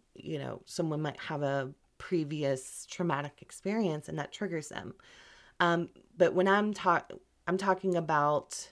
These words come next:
it in a context where trigger words are words that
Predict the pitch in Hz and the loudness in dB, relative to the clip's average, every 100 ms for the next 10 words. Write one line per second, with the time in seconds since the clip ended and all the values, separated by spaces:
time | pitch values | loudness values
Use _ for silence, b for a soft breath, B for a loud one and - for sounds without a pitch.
0 | _ _ - 156 - 165 165 - 156 143 | _ _ -4 -4 -4 -6 -8 -10 -8 -8
1 | 139 147 135 - - 156 147 143 131 - | -6 -6 -6 -8 -12 -6 -4 -4 -6 -10
2 | - 190 220 185 151 - - - - - | -2 -2 0 -2 -2 -4 -8 -14 -16 -16
3 | - B B B B B - 175 175 175 | -18 B B B B B 4 6 4 2
4 | 175 160 151 151 151 147 - 151 156 143 | 2 4 2 2 0 -4 -10 -4 -2 -2
5 | 143 - - | -4 -8 -16